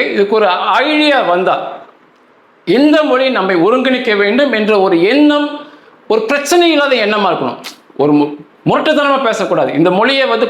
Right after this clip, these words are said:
கொடுக்கணும் அப்படின்னா அது பிரச்சனையாகும். அனைவரும் ஏற்றுக்கொள்ளும் விதமாக ஒரு மொழி இந்தியாவில் அறிமுகமாக வேண்டியது அவசியம், காலத்தின் கட்டாயம். அதற்கு உங்களுக்கு நல்ல ஒரு எண்ணம் வருது, சிந்தனை இருக்கு.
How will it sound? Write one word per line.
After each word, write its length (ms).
கொடுக்கணும் 340
அப்படின்னா 340
அது 220
பிரச்சனையாகும். 580
அனைவரும் 760
ஏற்றுக்கொள்ளும் 800
விதமாக 400
ஒரு 180
மொழி 320
இந்தியாவில் 720
அறிமுகமாக 640
வேண்டியது 360
அவசியம், 680
காலத்தின் 500
கட்டாயம். 340
அதற்கு 340
உங்களுக்கு 300
நல்ல 160
ஒரு 100
எண்ணம் 300
வருது, 220
சிந்தனை 380
இருக்கு. 260